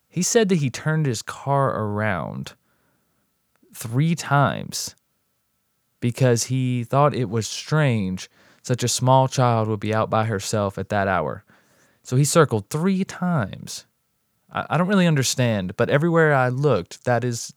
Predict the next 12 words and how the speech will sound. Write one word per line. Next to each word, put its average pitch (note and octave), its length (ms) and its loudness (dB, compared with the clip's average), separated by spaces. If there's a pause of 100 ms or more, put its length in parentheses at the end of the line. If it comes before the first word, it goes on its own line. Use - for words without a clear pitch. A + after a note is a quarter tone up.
that B2+ 200 2
was A#2+ 560 -2
the C3+ 80 -2
story. B2 360 0
He A2 100 -6
circled C3+ 500 -4
three C3 320 -4
times. A2 400 -6
You C#3 60 -4
circled D3 360 -2
three D3 280 -4
times E3+ 640 -8